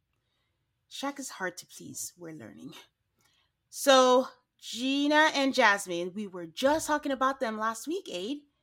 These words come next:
saying that they don't go on friend dates, and here we are. <laughs> They meet at a stripper, what is it, stripper pole class or a pole class, just a pole class.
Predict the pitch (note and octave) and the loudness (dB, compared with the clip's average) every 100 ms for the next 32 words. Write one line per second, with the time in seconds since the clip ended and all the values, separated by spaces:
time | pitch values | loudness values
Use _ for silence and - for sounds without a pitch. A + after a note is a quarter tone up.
0 | _ - A#3 A#3 B3 B3+ B3+ B3 B3+ C4 | _ -6 -2 -2 -2 -4 -2 -4 -2 -4
1 | C4 C4 E4 D4 A3 C#4 B3 A#3+ G#3+ A3+ | -4 -2 -2 0 -4 -6 -8 -8 -8 -6
2 | D#4+ A#4 D#4+ - _ - D4 _ - E4 | -4 -2 -4 -6 _ -8 -8 _ -12 -10
3 | - - G#3 - E4 - - - - _ | -6 -6 -6 -6 -6 -4 -4 -4 -10 _
4 | _ _ _ _ E4+ F#4+ A4+ G4 C#4+ C#4 | _ _ _ _ -2 2 4 4 2 2
5 | C#4 - G#3 G3+ - G3+ G3 G#3 - - | 0 2 2 2 -2 -2 -2 -4 -10 -8
6 | C4+ C#4 C#4 _ C#4 C4 C4+ C4+ C4+ _ | -4 -4 -4 _ 2 4 4 0 -4 _
7 | _ - G#3+ B3 D4 C#4 - C#4 D#4 - | _ -12 -8 -8 -8 -10 -8 -4 -6 -4
8 | A3 D4 E4+ D#4 D#4+ G#3+ F3 - A3+ C4 | -4 -4 -4 -4 -4 -6 -8 -6 -6 -4
9 | C4 C4 C#4 A#3 - - G3 A#3 A#3+ B3 | -2 -2 -2 -10 -16 -12 -10 -4 -4 -4